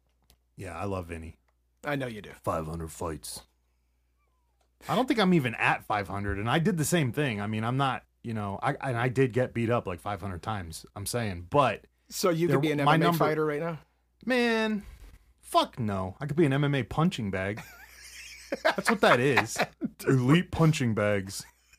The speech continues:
Speaker 1: Hey, I'll fight on the ground. All right. Good luck with that.
Speaker 2: <laughs> That's the last place I
Speaker 1: Let's
Speaker 2: wanna
Speaker 1: not
Speaker 2: be,
Speaker 1: get
Speaker 2: bro.
Speaker 1: into that. I don't wanna be insulting people.
Speaker 2: All right.
Speaker 1: Calm down, Tim Kennedy.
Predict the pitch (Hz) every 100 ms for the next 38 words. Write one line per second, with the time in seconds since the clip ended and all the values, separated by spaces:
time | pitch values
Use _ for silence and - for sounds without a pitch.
0 | - - - 349 135 117 - 440 120 110
1 | 98 101 113 110 101 90 _ _ 107 110
2 | 92 92 - _ _ - 104 110 101 87
3 | 87 87 - - - 170 165 - 127 196
4 | 170 170 165 - 160 165 143 143 147 131
5 | 113 107 104 104 107 117 110 101 87 101
6 | 95 95 104 98 98 98 185 160 _ -
7 | 202 208 170 139 113 131 123 131 123 120
8 | 120